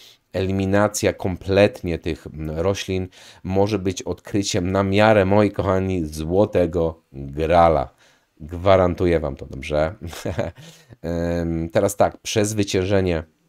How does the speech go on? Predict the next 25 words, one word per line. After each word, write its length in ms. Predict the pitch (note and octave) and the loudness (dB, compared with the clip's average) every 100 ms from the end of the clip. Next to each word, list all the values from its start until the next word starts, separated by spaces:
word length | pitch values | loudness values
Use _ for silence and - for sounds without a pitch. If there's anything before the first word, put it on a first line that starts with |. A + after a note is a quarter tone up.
| - - - C2 E2 - | -20 -20 -20 -18 -18 -10
wstępnych 580 | - - G#2 G2+ F#2+ D#2+ | -8 2 2 2 0 -8
trudności 640 | D#2+ C#2+ C#2+ - - - | -8 -8 -10 -10 -16 -8
i 60 | E2 | -6
adaptacja, 580 | E2 D#2+ - F2+ - D#2+ | -4 -4 0 0 0 -6
która 220 | - D#2+ | -6 -6
może 220 | E2 E2+ | -4 -6
być 220 | D2+ D2+ | -8 -10
bardzo 500 | C#2+ D2 F2+ F2+ E2+ | -12 0 2 2 -2
trudna 360 | - E2 D#2 D2+ | -4 -6 -4 -6
dla 180 | C2+ C2+ | -6 -6
wielu 240 | E2 E2+ | -4 -4
z 60 | D#2 | -4
was, 300 | D2 C#2+ - - - - - _ _ | -4 -4 -14 -20 -20 -20 -20 _ _
może 460 | - G2+ G#2 G#2+ G#2 | -4 2 2 2 0
otworzyć, 460 | E2 - F#2+ F#2 | -2 -2 -2 -2
a 80 | F2+ | -4
nawet 300 | E2 F2 F2 | -4 -6 -6
otwiera 880 | - - - - F2+ G2 G#2 F2+ D2+ | -8 -12 -20 -4 2 6 6 6 2
drogę 460 | D2 F2+ F#2+ F#2 | 0 0 2 0
do 260 | E2 D#2+ E2 | 0 -2 -4
zdrowszego, 880 | D2+ D#2 F#2 F#2+ G2+ - F#2 F2+ E2+ - _ | -10 -8 2 4 4 0 0 2 0 -2 _
silniejszego 1080 | - - - G2 G2 F#2+ E2+ D#2+ D#2 D#2 D2+ _ - _ | -12 -8 -4 -2 0 -2 -2 -4 -4 -4 -6 _ -20 _
i 120 | F#2 E2 | -12 -10
bardziej 800 | D#2 F#2+ G2 F#2 F2+ F2+ F2 - - | -2 2 2 2 0 -2 -2 -8 -14
zrównoważonego 1200 | E2 F2+ F2+ F#2 F2+ D#2 D2+ D2 C#2 C2+ C2+ | -8 -4 -2 -2 -6 -4 -6 -6 -10 -8 -10